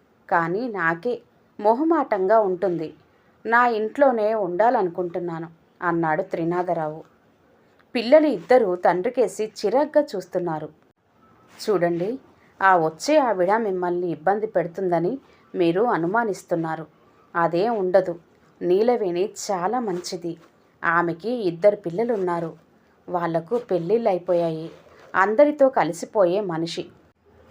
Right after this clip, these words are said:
పిల్లల్ని కన్విన్స్ చేయబోయాడు త్రినాథరావు. "నువ్వు ఎన్నైనా చెప్పు నాన్న,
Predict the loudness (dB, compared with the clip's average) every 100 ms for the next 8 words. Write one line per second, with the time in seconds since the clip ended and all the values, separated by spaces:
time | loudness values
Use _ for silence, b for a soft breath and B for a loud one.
0 | -10 -6 2 4 4 2 0 -2 -2 -2
1 | -2 -2 -4 0 0 0 0 0 0 -2
2 | 0 0 2 2 0 0 -2 -8 _ _
3 | _ _ -20 _ -2 0 2 2 4 4
4 | 4 4 2 -2 0 0 0 -4 -6